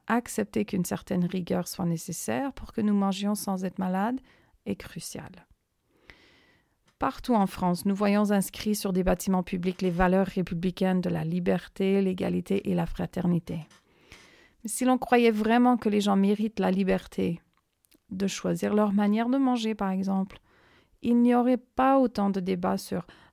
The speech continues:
l'effet de mode versus le besoin de manger sans gluten. Les gens ne remettraient pas en cause le choix d'une personne qui veut manger sans gluten. Ils l'accepteraient juste, sans question ni complexité,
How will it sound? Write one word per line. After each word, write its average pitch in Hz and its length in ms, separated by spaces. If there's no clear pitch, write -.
l'effet 185 420
de 208 100
mode 202 400
versus 185 480
le 214 100
besoin 208 560
de 190 60
manger 185 280
sans 180 180
gluten. 175 460
Les 214 160
gens 220 180
ne 233 100
remettraient 220 480
pas 254 200
en 269 100
cause 226 340
le 202 140
choix 208 280
d'une 190 180
personne 196 360
qui 196 120
veut 185 100
manger 185 300
sans 185 140
gluten. 175 420
Ils 196 300
l'accepteraient 240 760
juste, 233 500
sans 233 320
question 233 640
ni 220 140
complexité, 220 800